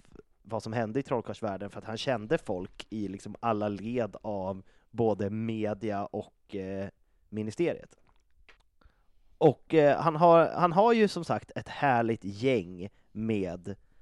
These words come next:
eh, folk här, så jag tänker gå igenom några av dem som nämns. Han pratar bland annat om en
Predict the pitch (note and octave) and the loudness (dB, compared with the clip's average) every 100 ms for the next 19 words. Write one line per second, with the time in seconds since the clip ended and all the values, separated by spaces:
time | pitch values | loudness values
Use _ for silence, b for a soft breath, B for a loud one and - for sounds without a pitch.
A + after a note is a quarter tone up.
0 | - - - D2 D#2 D#2+ D#2 C2+ A#1+ A1 | -20 -20 -12 -10 -8 -8 -8 -10 -12 -14
1 | - - C3 F#2+ - A#2 G2+ C3 B2 C3+ | -16 0 0 0 -4 -8 -6 -6 -4 -4
2 | C#3+ D3+ E3 F3 D#3+ C#3 C#3 B2+ A#2 G#2+ | 2 6 6 6 4 2 4 4 4 2
3 | G#2+ G2+ A2 C3+ G#2+ D#3 - - b b | -2 -4 -6 -4 -4 -8 -14 -20 b b
4 | - C3+ C3 C#3+ B2 D#3 C3 C#3 C#3 C3+ | -4 -4 -4 -10 0 2 2 0 2 2
5 | C#3 G2 C3 - A#2+ | 0 -2 -4 -2 -4